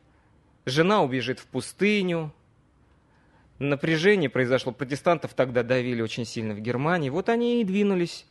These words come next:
Они двинулись туда не, не потому, что там много было земель и всего остального. В принципе, можно было более-менее выжить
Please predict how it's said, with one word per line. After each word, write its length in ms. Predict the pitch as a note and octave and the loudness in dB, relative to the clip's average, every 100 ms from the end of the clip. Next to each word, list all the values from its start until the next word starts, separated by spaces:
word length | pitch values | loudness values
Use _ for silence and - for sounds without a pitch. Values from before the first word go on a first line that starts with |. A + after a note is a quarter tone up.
| _ _ _ _ - - | _ _ _ _ -20 -2
Они 180 | D3 F3+ | 0 2
двинулись 420 | G3+ G3+ E3+ - | 2 4 2 0
туда 500 | F#3 E3+ F3 F3 D3+ | 0 4 6 4 0
не, 240 | F3 F3+ | 0 2
не 240 | F#3 F#3 F#3 | 2 2 0
потому, 380 | F#3+ G3 E3+ D#3+ | 2 2 2 -2
что 120 | B2 | -2
там 220 | C3 A#2 | -2 0
много 380 | A#2 C3 B2+ A#2 | 0 0 0 0
было 180 | B2 A#2+ | -2 -4
земель 480 | A2 B2+ D3+ F3+ | -4 -4 -2 -2
и 20 | B2 | -4
всего 220 | - A#2 | -4 -4
остального. 460 | A2+ B2+ B2+ C#3 | -2 -2 -2 -4
В 60 | A#2 | -4
принципе, 320 | D3 C#3 - | -4 -4 -4
можно 280 | C#3 C3 C3 | -2 -2 -2
было 180 | B2+ C3 | -2 -2
более-менее 640 | B2+ C#3+ C#3+ C3+ C3+ B2+ | -2 0 0 0 -2 -4
выжить 400 | B2+ C3 A#2 - | -4 -4 -6 -10